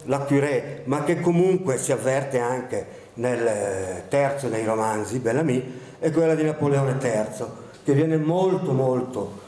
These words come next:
bistrattata da Zola, era un accanito oppositore, ma che, eh, effettivamente sta un po' per essere anche rivalutata in realtà storicamente.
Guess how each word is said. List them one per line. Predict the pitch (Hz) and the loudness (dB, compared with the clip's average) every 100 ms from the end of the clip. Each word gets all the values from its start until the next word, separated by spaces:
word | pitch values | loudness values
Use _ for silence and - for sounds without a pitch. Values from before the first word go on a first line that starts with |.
| - | -8
bistrattata | 131 135 135 113 - 117 104 - 135 160 - - - - - - | 0 0 2 -2 -2 -4 -2 -2 -2 -2 -6 -12 -20 -16 -16 -8
da | - 101 | -4 0
Zola, | 120 123 - 135 | 2 0 0 -4
era | 107 104 | -4 -4
un | 101 92 87 78 - - - - | -4 -6 -8 -12 -16 -20 -16 -12
accanito | 107 120 110 131 113 | -6 -2 0 0 -2
oppositore, | - 110 123 151 107 92 95 113 - - - - - - | -4 -4 -4 -4 -2 0 0 -2 -6 -14 -18 -20 -20 -4
ma | 131 170 | -2 2
che, | 170 175 139 - | 2 2 2 0
eh, | 143 131 123 120 117 107 107 | 2 2 2 2 0 -2 -2
effettivamente | 123 123 151 156 113 107 135 135 - - - | -2 0 2 2 0 -2 -2 -4 -8 -12 -8
sta | - 139 | -2 0
un | 135 | 0
po' | 123 117 120 120 - - - - | 0 0 -2 -6 -10 -16 -20 -14
per | - 123 | -2 0
essere | 110 - 120 123 120 | 0 2 2 2 0
anche | 120 123 139 | -2 -2 0
rivalutata | 127 120 120 120 120 107 120 | 0 0 0 -2 -2 -2 -2
in | 107 | 0
realtà | 107 - 107 110 - - | -2 -2 -4 -4 -6 -10
storicamente. | - - 113 104 107 101 90 82 - 85 | -8 -2 0 0 -2 -4 -6 -10 -12 -16